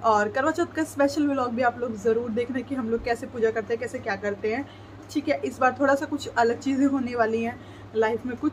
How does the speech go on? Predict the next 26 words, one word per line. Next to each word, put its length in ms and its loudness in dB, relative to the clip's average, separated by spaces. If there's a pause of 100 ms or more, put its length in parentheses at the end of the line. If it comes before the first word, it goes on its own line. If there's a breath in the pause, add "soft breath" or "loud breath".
changes 420 0
होने 220 -2
वाले 220 0
हैं, 240 -8 (380 loud breath)
तो 140 0
वो 180 0
भी 100 2
आप 200 4
लोग 120 4
देखते 320 0
रहना, 360 4 (180)
तो 100 0
बने 200 2
रहना 260 2
मेरे 180 4
vlog 340 2
में। 180 2
And 680 -6 (380)
देखो 220 -2
मेहंदी, 320 4 (420)
मेहंदी 200 -2
तो 80 -4
सबको 260 -6
ही 40 0
पसंद 360 0
है। 80 -4